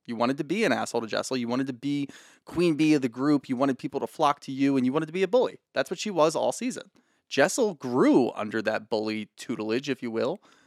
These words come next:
and she became a bigger person. She became a better person. She was sitting next to Andy.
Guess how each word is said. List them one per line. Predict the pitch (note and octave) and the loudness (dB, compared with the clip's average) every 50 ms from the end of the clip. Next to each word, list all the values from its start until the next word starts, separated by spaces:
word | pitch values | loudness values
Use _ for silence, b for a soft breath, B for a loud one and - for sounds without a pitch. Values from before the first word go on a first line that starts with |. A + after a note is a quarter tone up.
| b b b | b b b
and | - B2+ A#2+ - | -2 -2 0 2
she | - C#3+ | 2 2
became | C3+ D3 C#3 - C3+ C3 | 2 0 0 -2 -2 0
a | C#3 B2+ | 0 0
bigger | A#2 B2 A2+ A#2 G#2+ | 0 -2 -2 -2 -2
person. | - F3 G3 - - A#2+ | -2 -4 -4 -4 -4 -6
She | - - C3+ | -6 -6 -6
became | C#3 - - D#3+ D3+ | -6 -6 -4 -2 0
a | B2+ | 0
better | A2+ - A2+ A2 A2 G#2 | 0 0 0 0 0 -2
person. | - - D#3+ D#3+ - D#3+ C#3+ - B B B B B B | -4 -4 -4 -4 -6 -8 -10 -12 B B B B B B
She | - B3 | -2 0
was | A3+ G#3+ - | 0 2 2
sitting | - G#3 G3 F#3 | 2 2 2 2
next | F3 E3 - - | 0 0 -2 -4
to | - C#3+ | -6 -2
Andy. | G3+ G#3 D#3 - - - | -2 -2 -2 -4 -6 -16